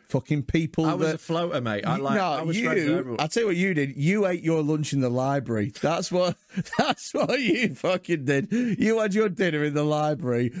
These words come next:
Speaker 1: and one of your mates was a librarian. That's what you did.
Speaker 2: <laughs>
Speaker 1: Um, I, anyway, anyway, right. So, um, we were nicking car badges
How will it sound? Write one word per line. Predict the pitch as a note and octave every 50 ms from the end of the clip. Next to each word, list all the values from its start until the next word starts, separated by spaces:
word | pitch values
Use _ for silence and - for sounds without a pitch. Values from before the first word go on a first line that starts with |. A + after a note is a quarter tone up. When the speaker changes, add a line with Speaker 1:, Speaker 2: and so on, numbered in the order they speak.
| E3+ - -
Speaker 1:
and | C3 D3
one | D3+ D#3
of | D#3+ D#3
your | D#3 D3
mates | D3 D#3 D3+ D#3 C3+ A#2 B2+
was | C3+ C3
a | C3
librarian. | B2+ B2+ B2+ B2+ B2 A2 B2 B2+ B2+ B2 B2 A#2 A2+ A2 G#2 G#2 G#2+ -
That's | D3 D#3 E3 E3 E3+ -
what | - D#3+ C#3+ C#3+
you | D3 D3+ D3+ C#3+
did. | - B2+ A#2 A2 G3+ G3+ F#3 F3 F#3+ F#3 F3+ G#3 G3+ -
Speaker 2:
<laughs> | - - - - -
Speaker 1:
Um, | C3+ C3+ B2+ B2 B2 B2 B2 B2 B2+ - - _ -
I, | - D#3 D#3+ E3+ E3 - - -
anyway, | F3 F3+ D3+ A#2+ G#2+ - - _ -
anyway, | D3 F#3 G#3+ G#3+ F#3 C3+ - - _ -
right. | - F#2+ F#2 - - -
So, | - - - C#3 B2 A#2+ B2 C3 - -
um, | A#2+ A#2 A#2 A#2 A#2 A#2+ A#2+ - _ - -
we | A#2 A#2+ C3
were | B2+ B2 A#2+
nicking | C3+ E3 E3+ - D3 C3+
car | - B2+ B2+ A#2+
badges | - G2 F2+ F2+ - F2 F2 F2+